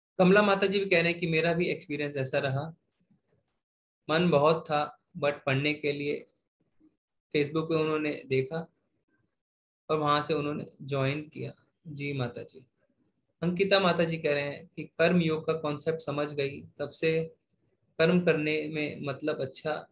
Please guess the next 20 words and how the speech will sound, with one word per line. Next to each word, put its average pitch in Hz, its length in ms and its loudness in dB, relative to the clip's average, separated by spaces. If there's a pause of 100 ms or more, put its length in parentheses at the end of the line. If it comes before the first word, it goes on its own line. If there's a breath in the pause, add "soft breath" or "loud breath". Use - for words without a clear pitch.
बुरा 143 300 -2
का - 280 -10
ख्याल 139 380 -4
आएगा, 135 480 -4 (720)
आ 147 100 4
गया, 123 340 2 (280)
और 143 140 0
मैं, 156 340 -4 (720)
और 156 140 0
main 170 320 2
point 165 340 -2 (1400)
समत्वम 165 640 -2 (800)
योग 143 480 -2 (340)
उच्चते, 147 760 -4 (260)
stress 170 420 -2
relief 156 360 -2
में 147 140 -4
useful 143 340 -6
है, 135 240 -8 (1300)
और 135 440 0